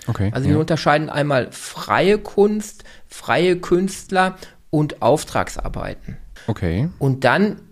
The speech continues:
Speaker 2: gibt es halt diese dritte Sache, die ich mir irgendwo bei näherer Betrachtung irgendwann ziemlich am Anfang, äh, ähm,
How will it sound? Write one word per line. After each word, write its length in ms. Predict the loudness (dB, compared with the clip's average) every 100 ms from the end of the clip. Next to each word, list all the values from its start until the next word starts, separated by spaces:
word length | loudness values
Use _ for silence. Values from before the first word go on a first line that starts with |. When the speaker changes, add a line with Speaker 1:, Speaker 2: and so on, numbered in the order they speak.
| -14
Speaker 2:
gibt 380 | -4 -4 -2 0
es 220 | 0 2
halt 320 | 4 4 2
diese 500 | -8 -4 -4 0 0
dritte 680 | 0 -4 -2 2 0 2 2
Sache, 380 | 4 2 2 -2
die 340 | -2 -4 -4
ich 240 | -8 -4 0
mir 300 | 2 2 0
irgendwo 760 | 0 -2 -4 -6 0 4 4
bei 220 | 4 2
näherer 460 | 2 2 2 2 2
Betrachtung 720 | 0 -4 -4 -6 -2 -2 -2 -4 -18 -20 _ -2
irgendwann 680 | 2 2 0 -2 -4 -4 -6
ziemlich 320 | -6 -4 -2
am 80 | -2
Anfang, 560 | -2 -2 0 -2 -2
äh, 640 | -4 -2 0 -2 -4 -4 -4
ähm, 300 | -4 -8